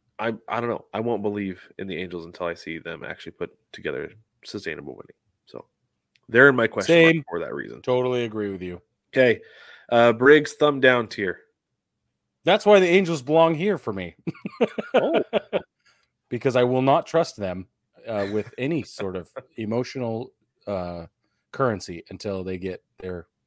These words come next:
Speaker 1: Not
Speaker 2: stuff
Speaker 1: even an
Speaker 2: figured out.
Speaker 1: emoji.
Speaker 2: Not even an emoji. So for my thumbs down, I've got the White Sox, Giants, Tigers, Pirates, Nats,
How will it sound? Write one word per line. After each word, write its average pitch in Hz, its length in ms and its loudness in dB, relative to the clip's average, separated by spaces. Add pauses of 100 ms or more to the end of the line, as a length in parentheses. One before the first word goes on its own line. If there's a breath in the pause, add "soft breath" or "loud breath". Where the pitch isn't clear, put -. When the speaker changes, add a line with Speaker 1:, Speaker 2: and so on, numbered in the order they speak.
(280)
Speaker 1:
Not 101 220 -8
Speaker 2:
stuff 110 60 0 (120)
Speaker 1:
even 110 80 -6
an 113 60 -6
Speaker 2:
figured 101 240 -6
out. 85 100 -6
Speaker 1:
emoji. 82 160 -12 (840)
Speaker 2:
Not 101 180 -8
even 104 200 -6
an 107 120 -6
emoji. 85 460 -12 (600 loud breath)
So 175 220 8
for 165 160 6
my 170 180 8
thumbs 175 320 4
down, 160 200 6
I've 151 80 0
got 151 120 2
the 127 40 -2
White 135 320 4
Sox, 139 440 0
Giants, 127 600 0
Tigers, 123 440 -2
Pirates, 117 580 -2
Nats, 113 800 -4